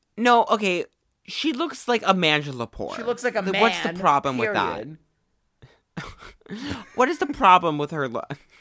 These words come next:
Speaker 1: I don't know why I'm trying to reason, uh,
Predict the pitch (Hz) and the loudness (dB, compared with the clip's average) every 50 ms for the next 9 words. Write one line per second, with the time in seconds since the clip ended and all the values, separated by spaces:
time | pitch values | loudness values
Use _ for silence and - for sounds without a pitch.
0 | - - _ - 185 190 196 202 208 202 - _ - 214 247 254 247 220 - 156 | -20 -20 _ -18 -16 -14 -14 -14 -14 -14 -6 _ 2 2 6 6 6 8 8 8
1 | 143 151 156 151 185 180 156 160 147 131 110 123 120 120 113 - 143 131 123 123 | 6 6 4 2 0 0 0 0 -2 -2 0 -2 -2 -2 -2 -2 -2 -2 -2 -4
2 | 110 - - - 67 71 76 | -6 -10 -14 -16 -16 -14 -10